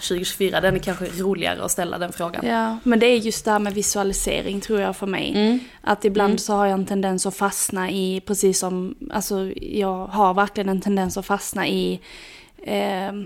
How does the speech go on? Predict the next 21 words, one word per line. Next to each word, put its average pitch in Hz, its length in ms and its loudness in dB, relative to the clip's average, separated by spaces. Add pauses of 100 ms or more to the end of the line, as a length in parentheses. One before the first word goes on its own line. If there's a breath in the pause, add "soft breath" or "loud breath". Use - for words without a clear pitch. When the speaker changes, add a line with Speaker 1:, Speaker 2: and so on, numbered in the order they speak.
(240)
Speaker 2:
ja, 226 120 0
men 214 120 4
vissa 202 240 4
tankar 196 420 0
och 185 100 2
vissa 196 200 0
mönster 190 400 0
som 190 180 -4
kanske 185 260 -2
inte 190 160 -2
gagnar 185 380 2
mig 185 200 -4
liksom. 233 420 0 (580 loud breath)
Speaker 1:
Nej. 190 520 4
Speaker 2:
Eh, 190 120 0
och - 460 -2 (120)
de 185 640 2 (440 soft breath)
mönsterna 196 640 2
och 185 60 2
de 190 180 2
beteendena 180 920 -2